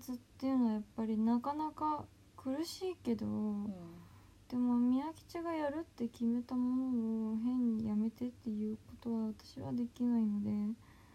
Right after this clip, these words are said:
Speaker 1: 後ろから見守ってる感じ。
Speaker 2: ありがとうございます。
Speaker 1: そうです。
Speaker 2: まあね、そろそろやめ時かなとも考えております。もう一年以上やってる。もう一年半ぐらいやってるのかな。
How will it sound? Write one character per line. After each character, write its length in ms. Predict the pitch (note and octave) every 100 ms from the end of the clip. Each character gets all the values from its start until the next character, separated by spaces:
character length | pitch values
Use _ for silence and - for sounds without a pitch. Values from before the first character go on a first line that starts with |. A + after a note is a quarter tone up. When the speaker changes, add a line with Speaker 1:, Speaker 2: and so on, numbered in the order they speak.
| - - - - - A#3
Speaker 1:
後 240 | A3 A#3
ろ 140 | A3
か 180 | G#3+ A3+
ら 100 | A3
見 160 | A3+ G#3+
守 340 | G#3 G#3 G#3
っ 20 | G#3
て 100 | A3+
る 60 | G#3+ G#3+
感 220 | A3 G#3
じ。 60 | G3+
Speaker 2:
あ 20 |
り 100 | G#3
が 60 | G#3
と 40 |
う 20 | D3+ D#3 -
ご 60 |
ざ 60 | C#3+
い 80 | D3 -
ま 100 | D3+
す。 120 | -
Speaker 1:
そ 80 | A#3+
う 40 |
で 60 | A3+ G#3 A3
す。 120 | - - - - - - - - - - -
Speaker 2:
ま 60 | G#3
あ 120 | G3 E3+
ね、 140 | E3+ - - -
そ 200 | - F#3
ろ 300 | F#3 G3 G#3
そ 240 | A3 -
ろ 300 | A#3+ B3+ B3+
や 220 | A#3+ F#3 F#3
め 220 | F3+ F#3+
時 160 | A3 G#3+ - - - -
か 60 | A3+
な 260 | A3+ A#3+ C#4+ -
と 80 |
も 220 | F#3 D3+ D#3
考 60 | - E3+ E3+
え 120 | F3 F3+ -
て 60 |
お 20 |
り 240 | D#3+ D3+ D#3 D#3+
ま 80 |
す。 160 | D#3+ -
も 100 | F#3+
う 40 |
一 180 | E3 -
年 300 | G3+ A3 A3 - - - - - - - -
以 80 | G3+
上 140 | G3+ F3
や 220 | D#3 D#3
っ 40 | D#3 -
て 80 |
る。 120 | D#3 D#3+
も 140 | D#3
う 40 | D3+ - -
一 140 | - G#3
年 160 | G#3 G3+
半 120 | F3 G3
ぐ 80 |
ら 80 | C4
い 20 | E3+
や 40 |
っ 40 |
て 140 | D3+ D#3+
る 60 |
の 60 | D3+
か 80 |
な。 60 | D3